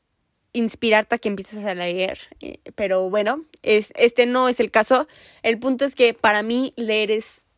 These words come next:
vital, <laughs> o sea, literalmente, leo cada día, es raro un día que no lea, me encanta sentarme, dedicarme ese rato para leer.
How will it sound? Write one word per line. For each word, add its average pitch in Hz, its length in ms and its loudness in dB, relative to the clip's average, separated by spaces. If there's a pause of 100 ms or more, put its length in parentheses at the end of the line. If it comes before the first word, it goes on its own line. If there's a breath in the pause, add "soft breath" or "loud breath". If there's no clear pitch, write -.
(160)
vital, 214 640 0
<laughs> - 20 -20
o 254 80 4
sea, 269 360 2 (300 loud breath)
literalmente, 240 960 0 (180 soft breath)
leo 277 460 4
cada 240 420 2
día, 220 440 2 (140)
es 233 340 -6
raro 226 560 2
un 226 220 -2
día 220 220 0
que 202 160 -8
no 202 120 -8
lea, 190 360 -2
me 214 120 -10
encanta 220 680 -4 (280 soft breath)
sentarme, 226 800 -2
dedicarme 226 600 -2
ese 226 140 0
rato 208 280 -2
para 190 220 0
leer. 196 420 0